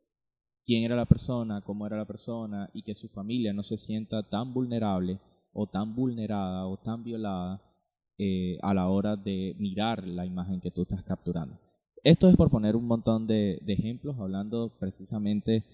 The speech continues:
de cómo se ha ido prostituyendo el periodismo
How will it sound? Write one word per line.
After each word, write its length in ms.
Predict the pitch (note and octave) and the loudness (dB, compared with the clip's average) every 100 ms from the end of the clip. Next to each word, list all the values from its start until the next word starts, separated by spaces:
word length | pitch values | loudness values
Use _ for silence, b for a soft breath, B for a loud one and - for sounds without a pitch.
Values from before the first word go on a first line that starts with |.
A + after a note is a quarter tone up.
| b b - | b b -4
de 360 | A2 G#2 G2 - | 4 6 4 2
cómo 280 | - A2 A#2 | 6 6 6
se 140 | A#2+ | 2
ha 40 | A2 | 4
ido 180 | A2+ A#2 | 6 4
prostituyendo 720 | G#2+ - G2+ G2 F#2+ A2 A2+ | 2 0 0 0 0 2 2
el 80 | A2 | 2
periodismo 720 | F2+ F2 F2+ G2 G#2+ C3+ - | 2 2 4 4 4 0 -2